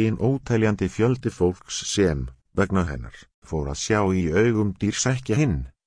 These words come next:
heldur spegilmynd af guðdómlegum neista sem við deilum.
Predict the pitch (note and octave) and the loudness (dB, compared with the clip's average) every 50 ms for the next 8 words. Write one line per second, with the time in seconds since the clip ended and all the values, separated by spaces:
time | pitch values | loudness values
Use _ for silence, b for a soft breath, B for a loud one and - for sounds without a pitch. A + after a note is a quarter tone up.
0 | _ - A2 A#2 A#2 - - - E2 - - - A#2 A2 A2 G#2+ G#2+ G#2+ G#2+ G#2+ | _ 2 2 2 2 0 -4 -6 -6 -6 -2 2 4 4 4 4 4 4 2 2
1 | A2 A2 - - E2 D#2+ - - G#2 A#2+ B2+ B2+ - B2+ A#2+ A2+ A2 G#2+ G#2 G#2+ | 2 0 0 -2 -4 -4 -2 0 0 0 0 0 0 0 0 2 2 2 2 2
2 | G2 F#2 F2+ F#2+ A2+ - - - - G#2+ G2+ F#2+ F#2 - A2 G#2 G2 F#2+ F#2 - | 2 2 2 2 2 0 -2 -2 0 0 0 0 0 0 0 2 2 2 0 0
3 | G2+ E2+ C#2 B1 A#1+ A1 G#1+ | 0 0 0 -2 -6 -8 -10